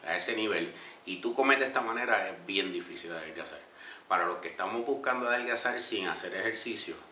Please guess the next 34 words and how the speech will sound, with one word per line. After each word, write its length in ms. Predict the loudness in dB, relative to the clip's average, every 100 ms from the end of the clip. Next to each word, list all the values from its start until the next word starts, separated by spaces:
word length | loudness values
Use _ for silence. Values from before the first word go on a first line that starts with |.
| -20 -18 -18 -18 -20 -6
sin 280 | -2 0 2
necesariamente 840 | 4 4 6 6 6 4 2 2
hacer 200 | 0 0
ejercicio, 460 | 0 0 2 0 -2
déjame 280 | -4 -4 -6
expresarme 480 | -6 -4 -2 -2 -4
correctamente, 720 | -6 -6 -4 -4 -4 -8 -14 -16 -20 -20 -20 -8
pues 160 | -8 -6 0
esto 240 | 0 2
es 60 | 4
una 160 | 4 4
comida 360 | 2 0 0
que 80 | -2
no 120 | -4
nos 160 | -4 -2
va 60 |
a 40 | -2
ayudar. 260 | -2 -4 -10 -18 -20 -20 -20 -20 -20 -20 -20 -20 -8
Así 300 | -4 -4 -4
que 180 | -4 -2
pues, 200 | 0 -2 -4 -6
te 100 | -4
veo 140 | -2
mañana. 520 | 2 8 10 10 6 -4 -14 -14 -16 -10
Eh, 400 | 0 4 4 2 -2
mañana 320 | -4 -2 -2
seguimos 380 | 0 -2 -4 -4
normal. 380 | -4 -6 -8 -10 -16 -20 -20 -20 -20 -20 -20 -20 -20 -20 -20 -20 -20 -20 -10
Pero 240 | -6 -4 -4
pues 140 | 0
aquí 440 | 0 0 -2 -4 -4
hicimos 420 | -2 -2 -2 -2
otra 220 | 2 2
trampita 680 | 2 0 0 0 0 0 -6